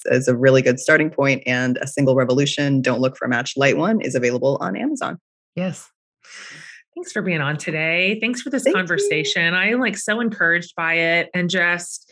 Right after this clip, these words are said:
Speaker 2: energized by it, that we're not stuck with these binary ideas, that we, there's something so much more beautiful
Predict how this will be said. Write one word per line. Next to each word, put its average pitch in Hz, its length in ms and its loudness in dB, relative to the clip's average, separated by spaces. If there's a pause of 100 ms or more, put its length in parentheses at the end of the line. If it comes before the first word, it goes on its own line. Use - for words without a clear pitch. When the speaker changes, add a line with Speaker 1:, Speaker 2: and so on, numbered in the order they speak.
(340)
Speaker 2:
energized 196 720 0
by 180 240 0
it, 180 280 0
that 170 240 -2 (500)
we're 190 100 4
not 175 300 0
stuck - 520 -4
with 190 120 -2
these 180 180 0
binary 147 480 0
ideas, 147 460 -2
that - 180 -6
we, 170 220 0
there's 156 340 -2 (100)
something 196 320 0
so 196 240 0
much 214 280 -2
more 208 120 0
beautiful 170 680 -2